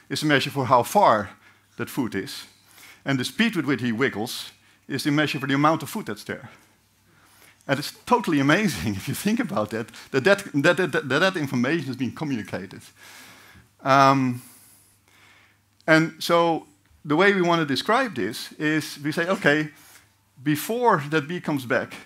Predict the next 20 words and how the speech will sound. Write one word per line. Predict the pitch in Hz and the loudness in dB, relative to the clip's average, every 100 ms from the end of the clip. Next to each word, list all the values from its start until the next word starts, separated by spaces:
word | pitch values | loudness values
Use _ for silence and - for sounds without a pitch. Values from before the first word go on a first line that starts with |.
| _ - | _ -6
how | 110 170 | 2 2
much | 180 156 147 - | 4 0 -2 -4
would | 135 147 | -2 2
I | 127 | 2
know | 127 147 120 | 4 2 2
already | 117 120 120 | 0 0 -2
about | 107 107 101 | -2 -2 -4
where | 113 113 | -4 -6
possibly | - 143 147 123 117 | -4 -4 -4 -6 -4
that | 110 104 | -4 -8
food | - 104 | -10 -12
could | - 98 | -10 -10
be?" | 107 90 - _ _ - - - - - | -8 -10 -14 _ _ -20 -20 -20 -20 -8
Now, | 143 131 | -2 0
we | 131 | 0
know | 156 220 131 135 147 - - | 0 2 2 2 -2 -10 -8
that | 135 131 123 | 0 0 0
from | - 113 | -4 -4
observation | 110 - 110 170 160 107 117 - - - - _ | -4 -6 -2 -2 -2 -4 -6 -8 -20 -20 -20 _
that | 131 131 | 2 2